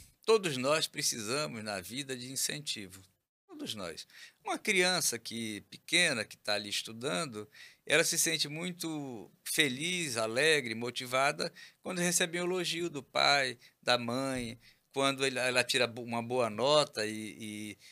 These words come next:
e ela é ali, de repente, reconhecida na sala de aula, reconhecida pelos pais e tal. Por, por que que isso é importante? Porque isso motiva, isso incentiva a pessoa a estudar, a, a, a conquistar,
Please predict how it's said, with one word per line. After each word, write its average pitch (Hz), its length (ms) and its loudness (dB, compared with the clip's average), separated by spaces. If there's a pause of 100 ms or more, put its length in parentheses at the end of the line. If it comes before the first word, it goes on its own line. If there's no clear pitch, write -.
(180)
e 110 120 4
ela 117 280 6
é 113 160 2
ali, 110 420 -4
de 95 140 -8
repente, 113 380 0
reconhecida 156 800 4
na 120 100 0
sala 120 260 0
de 110 160 -4
aula, 120 500 4
reconhecida 120 480 -4
pelos 117 340 -4
pais 123 380 -2
e 120 60 -14
tal. - 280 -16 (440)
Por, 208 100 -18
por - 180 -10
que 247 140 4
que - 60 2
isso 208 100 6
é 208 40 2
importante? 151 540 -2
Porque 262 200 -8
isso - 180 2
motiva, 254 760 -2 (320)
isso 185 200 4
incentiva 208 640 2
a - 40 -4
pessoa 127 680 0 (340)
a 123 160 10
estudar, 127 920 6 (300)
a, 107 100 -2
a, 110 440 0
a - 20 -2
conquistar, 127 1040 4